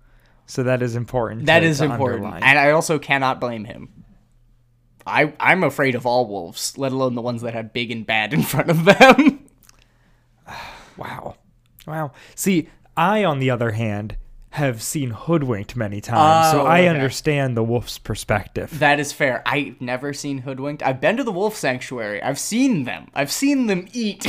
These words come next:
Speaker 2: <laughs> And it frightens me. <laughs>
Speaker 1: Hoodwinked is a great movie handicapped by horrible animation that does not hold up.
Speaker 2: Fair.
Speaker 1: If I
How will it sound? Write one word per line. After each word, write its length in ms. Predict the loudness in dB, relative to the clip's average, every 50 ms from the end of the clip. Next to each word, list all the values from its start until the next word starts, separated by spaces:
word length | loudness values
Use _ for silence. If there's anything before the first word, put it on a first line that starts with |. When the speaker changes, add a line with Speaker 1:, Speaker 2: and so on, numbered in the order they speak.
| -4 0 0
Speaker 2:
<laughs> 760 | 2 2 2 0 -2 -16 -20 -20 -20 -20 _ _ _ -6 -6
And 180 | -4 -4 -2 -4
it 120 | -4 -4
frightens 680 | -6 -6 -2 -2 -2 -2 -2 -6 -8 -8 -8 -6 -6 -4
me. 360 | -4 -4 -4 -2 0 -2 -2 -2
<laughs> 20 |
Speaker 1:
Hoodwinked 680 | -2 -4 2 8 8 8 10 8 6 4 4 4 0 -4 -4 0
is 340 | 2 2 2 2 -2 -6 -10 _ _ _ _ -20 -20 -18 -18 -10 -2 2
a 260 | 4 4 4 2 -2 -6 -10 _ _ _ _ _ _ _ _ _ _ _ _ _ _ -20 -20 -20 _ _ _ _ 2
great 540 | 4 4 6 6 6 6 4 4 2 -2 0
movie 560 | 2 4 4 4 4 2 2 2 2 0 -4 -14 _ _
handicapped 1080 | -12 -8 -4 0 0 2 2 2 0 -2 -2 -2 -2 0 2 2 0 -2 -4 -6 2 4
by 480 | 4 4 4 2 2 2 0 0 -2 -4 -8 -20 -20 -20 -20 _
horrible 840 | -20 -20 -18 -16 -8 -2 4 6 8 10 12 12 12 10 10 10
animation 600 | 10 8 6 4 2 0 0 0 -2 -2 -4 -2
that 160 | -2 -2 0 2
does 180 | 2 2 2
not 200 | 0 -4 -4 -4
hold 240 | -4 -4 -4 -4 -4
up. 240 | -6 -6 -8 -8 -10 -10 -10 -14 -20 -20
Speaker 2:
Fair. 340 | -12 -6 -6 -6 -6 -6 -10 -14 -20 -20 -20 -12 _ 4
Speaker 1:
If 260 | 8 8 8 8 8
I 160 | 8 10 10